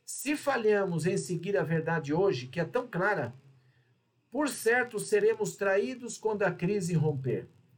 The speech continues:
Quando tudo se torna cada vez mais difícil,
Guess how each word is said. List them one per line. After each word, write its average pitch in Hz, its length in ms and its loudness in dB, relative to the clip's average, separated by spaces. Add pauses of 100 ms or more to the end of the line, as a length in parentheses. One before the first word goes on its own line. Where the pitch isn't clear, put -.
(360)
Quando 240 300 2
tudo 285 420 -6
se 202 200 -4
torna 202 360 -2
cada 185 260 -2
vez 190 240 4
mais 262 220 0
difícil, 165 760 -6